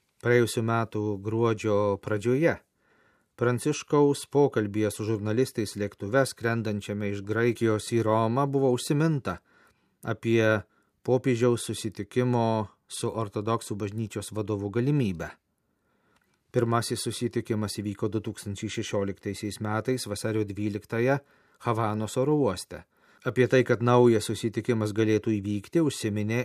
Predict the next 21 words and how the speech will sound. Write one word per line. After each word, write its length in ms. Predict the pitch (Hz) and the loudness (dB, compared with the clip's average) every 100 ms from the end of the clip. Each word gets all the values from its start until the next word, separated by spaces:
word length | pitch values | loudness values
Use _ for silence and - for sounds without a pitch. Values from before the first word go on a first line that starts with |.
| 113 | 0
ir 220 | 113 120 | 2 2
Maskvos 480 | 120 - - 104 101 - | 0 -4 -6 -6 -6 -6
patriarchato 800 | 110 104 104 101 139 127 107 98 | -6 -4 -4 -2 0 0 0 -4
išorinių 540 | 92 110 110 107 104 - _ _ - | -4 -2 -2 -2 -4 -6 _ _ -6
bažnytinių 600 | 113 104 117 107 110 104 | -4 0 -2 0 -2 -2
ryšių 300 | 104 - 123 | -2 -2 -2
departamento 640 | 104 101 98 104 107 101 98 | -2 -4 -4 -4 -2 -2 -2
vadovas 460 | 101 107 104 110 | -2 0 -2 -4
metropolitas 720 | 110 104 104 95 98 95 95 - | -4 -4 -4 -4 -4 -6 -8 -4
Hilarionas. 720 | 113 135 156 127 95 - - _ _ _ _ _ _ - | 0 4 4 4 2 -6 -16 _ _ _ _ _ _ -6
Tačiau 300 | 165 170 151 | 2 6 6
be 80 | 127 | 4
šių 160 | - 117 | 0 -2
užuominų 540 | 104 101 127 127 117 113 107 _ _ _ _ _ _ - | -2 0 2 2 2 0 -4 _ _ _ _ _ _ -2
nieko 380 | 120 117 - 113 110 | 0 0 0 0 0
konkretesnio 800 | - 127 123 113 104 104 107 101 | 0 2 2 2 0 -2 -4 -4
apie 160 | 107 | -4
galimą 320 | 110 107 107 107 | -2 -2 -2 -4
susitikimą 680 | 120 - 120 123 147 147 147 | -6 -6 -6 -2 -2 -2 -2
iki 100 | 131 | -4
šiol 320 | - 104 | -2 -2